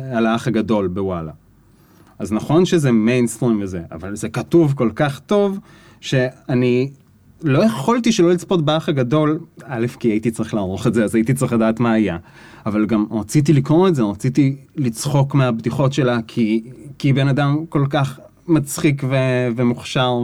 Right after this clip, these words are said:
ו-, ואתה לא רוצה לפספס את זה, כי אתה יודע שמחר, אם אנשים לא ידברו על הפרק,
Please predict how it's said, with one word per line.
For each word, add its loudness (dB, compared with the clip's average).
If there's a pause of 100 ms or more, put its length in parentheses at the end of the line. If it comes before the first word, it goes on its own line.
ו-, 0 (500)
ואתה 0
לא 4
רוצה 2
לפספס 0
את 0
זה, 2
כי -2
אתה 2
יודע 2
שמחר, 0 (1120)
אם 6
אנשים 4
לא 2
ידברו 2
על 2
הפרק, 0